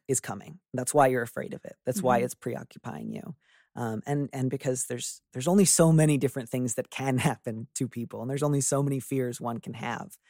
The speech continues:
Speaker 1: Um, a-, and they, they come, right? Like, whether it's the loss of a relationship that we prize,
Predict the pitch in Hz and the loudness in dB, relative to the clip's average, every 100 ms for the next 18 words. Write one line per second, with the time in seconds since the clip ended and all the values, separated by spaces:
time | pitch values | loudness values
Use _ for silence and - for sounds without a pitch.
0 | _ _ _ 120 113 107 110 - 127 - | _ _ _ -6 -4 -4 -8 -10 -10 -4
1 | 127 135 139 _ - 156 - 196 143 127 | 0 0 0 _ -2 -2 0 -4 -4 -6
2 | 135 131 151 127 123 131 123 117 117 - | -4 -4 -4 -6 -4 -4 -2 -2 -4 -6
3 | 120 117 113 - 127 120 117 123 - 131 | -4 -4 -4 -6 -10 -10 -8 -10 -8 -8
4 | 131 - - 123 - 110 110 - - | -8 -10 -12 -8 -4 -2 -2 -6 -8